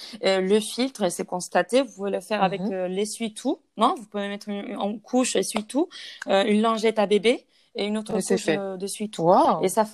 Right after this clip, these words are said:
Speaker 1: et ça marche. Ouais. Après, il faut l'enlever. Vous, vous lavez, euh, votre masque comme le vêtement et tout, une fois que vous entrez, euh,
Speaker 2: Mm.
Speaker 1: de votre petite sortie. Et, euh,
Speaker 2: D'accord.
Speaker 1: et ça marche. D'accord ? Comme ça, c'est bien, et c'est, c'est, et c'est sûr, et ça,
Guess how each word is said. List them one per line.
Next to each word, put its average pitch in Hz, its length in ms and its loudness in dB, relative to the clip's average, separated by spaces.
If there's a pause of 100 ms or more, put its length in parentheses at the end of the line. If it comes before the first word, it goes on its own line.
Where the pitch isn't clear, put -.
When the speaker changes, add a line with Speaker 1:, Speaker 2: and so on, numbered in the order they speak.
Speaker 1:
et 180 60 2
ça 196 160 -2
marche. 165 360 0 (280)
Ouais. 175 220 6
Après, 196 260 0
il 214 40 -2
faut 202 140 0
l'enlever. 180 640 0 (100)
Vous, 185 300 -10
vous 170 140 -18
lavez, 185 500 -6
euh, 175 360 -8
votre 175 280 -18
masque 180 500 -6 (360)
comme 185 200 2
le 175 120 -4
vêtement 175 400 -6
et 170 60 -12
tout, 214 260 -4
une 233 60 -4
fois 185 180 -2
que 185 100 -12
vous 165 180 -10
entrez, 165 420 -6
euh, 151 360 -6 (300)
Speaker 2:
Mm. 175 120 -10
Speaker 1:
de 180 100 6
votre 175 420 4
petite 175 320 -8
sortie. 185 560 0 (440)
Et, 180 220 8
euh, 170 160 4
Speaker 2:
D'accord. 170 320 -4
Speaker 1:
et - 80 -6
ça 165 220 -8
marche. 156 420 -8 (300)
D'accord ? 185 360 -6
Comme 170 120 -16
ça, 156 420 -8 (180)
c'est 180 220 -2
bien, 226 300 4
et 220 40 -2
c'est, 196 140 -6
c'est, - 260 -8
et - 180 -6
c'est - 180 -12
sûr, - 280 -4
et 220 60 -4
ça, - 320 -12